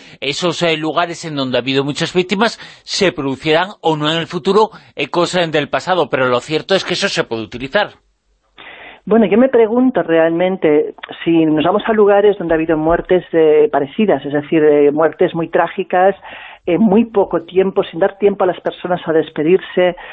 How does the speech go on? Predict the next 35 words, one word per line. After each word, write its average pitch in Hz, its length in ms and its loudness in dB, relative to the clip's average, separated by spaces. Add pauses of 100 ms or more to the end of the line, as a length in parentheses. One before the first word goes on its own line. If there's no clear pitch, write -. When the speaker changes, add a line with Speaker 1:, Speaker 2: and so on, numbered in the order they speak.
(280)
Speaker 2:
pues - 140 -4
como 151 180 -4
puede 202 220 4
ser 226 100 4
el 180 100 2
camping 165 300 -4
de 160 80 2
los 147 160 0
Alfaques, 208 720 -2
como 202 180 -8
pasó - 300 -2
en 175 60 -6
su - 180 -6
momento 175 320 0
en 170 60 -2
el 160 80 4
aeropuerto 165 360 0
de 160 80 4
Los 156 80 2
Rodeos, 180 480 2 (460)
las 160 180 0
manifestaciones 160 800 0
son 190 100 0
las 196 240 2
que - 140 -14
son, - 440 0
son 151 120 -6
sitios 165 320 -2
donde 156 340 2
realmente, 147 380 0
pues, 165 220 -4
eh, 156 100 0
la 143 80 2
historia 175 560 2
avala 160 440 0